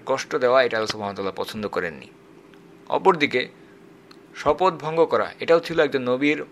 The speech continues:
মর্যাদার খেলাফ। কাজে আল্লাহ সুবহানাহু ওয়া তাআলা একটি সুন্দর পথ, উপায়, পদ্ধতি বলে দিচ্ছেন, যাতে নবী এবং নবীর স্ত্রী উভয়েরই সম্মান বজায় থাকে এবং পরবর্তী যুগে যুগে সমস্ত নেককার নরনারীদের জন্য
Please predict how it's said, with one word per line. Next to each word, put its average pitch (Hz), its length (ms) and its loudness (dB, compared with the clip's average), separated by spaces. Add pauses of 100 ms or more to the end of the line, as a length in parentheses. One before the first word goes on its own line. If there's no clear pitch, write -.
মর্যাদার 110 440 0
খেলাফ। 131 300 -4 (800)
কাজে 131 220 2
আল্লাহ 127 140 4
সুবহানাহু 120 400 -4
ওয়া 110 100 2
তাআলা 107 220 -2 (380)
একটি - 220 -12
সুন্দর 151 480 -2 (140)
পথ, 147 340 4 (200)
উপায়, 131 420 -2
পদ্ধতি 131 520 -4 (380)
বলে 110 220 2
দিচ্ছেন, 123 420 -6
যাতে 110 200 -2
নবী 110 320 -4
এবং 107 220 -2
নবীর 104 200 -6
স্ত্রী 147 360 -2 (380)
উভয়েরই 147 380 -2
সম্মান 101 360 -6
বজায় 92 200 0
থাকে - 240 -12 (540)
এবং 101 300 -6
পরবর্তী 147 560 2 (460)
যুগে 139 260 -2
যুগে 123 380 -4
সমস্ত 123 440 -8
নেককার 113 580 -2
নরনারীদের 131 640 2
জন্য 101 340 -4